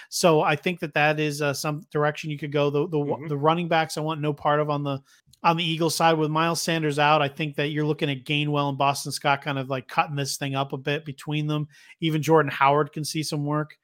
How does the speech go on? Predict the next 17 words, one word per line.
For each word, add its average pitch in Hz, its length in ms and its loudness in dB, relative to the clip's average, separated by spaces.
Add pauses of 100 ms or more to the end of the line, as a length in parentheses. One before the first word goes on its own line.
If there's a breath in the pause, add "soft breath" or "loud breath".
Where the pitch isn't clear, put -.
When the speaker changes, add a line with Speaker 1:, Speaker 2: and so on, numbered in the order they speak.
(240 soft breath)
Speaker 1:
Uh, 143 200 0
so 160 180 0
I'm 151 120 0
not 156 140 4
really 151 200 2
going 143 600 -4
there 143 520 0
either. 151 560 -2 (120)
DeAndre 175 460 2
Swift 170 320 0
is 151 240 -6
someone 139 440 0
that 127 280 -4 (340)
you - 120 -2
can 180 160 4
never 156 240 6
fade. 170 400 -2